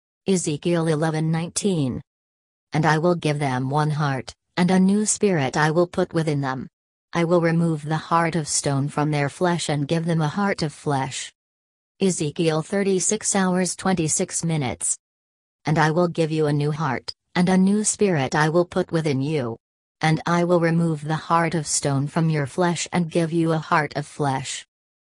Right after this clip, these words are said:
Genesis one to one. "In the beginning, God created the heavens and the earth."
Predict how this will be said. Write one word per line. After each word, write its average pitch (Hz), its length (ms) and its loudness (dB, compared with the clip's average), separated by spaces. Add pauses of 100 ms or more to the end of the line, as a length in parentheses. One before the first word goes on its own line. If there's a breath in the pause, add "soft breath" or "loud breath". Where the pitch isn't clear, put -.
(320)
Genesis 160 640 -2
one 135 300 -2
to 156 120 0
one. 143 480 -4 (760)
"In 170 100 2
the 156 80 0
beginning, 147 500 -2 (240)
God 196 400 0
created 170 480 2
the 156 120 -2
heavens 165 520 -2
and 160 160 0
the 151 160 -6
earth." 127 340 -6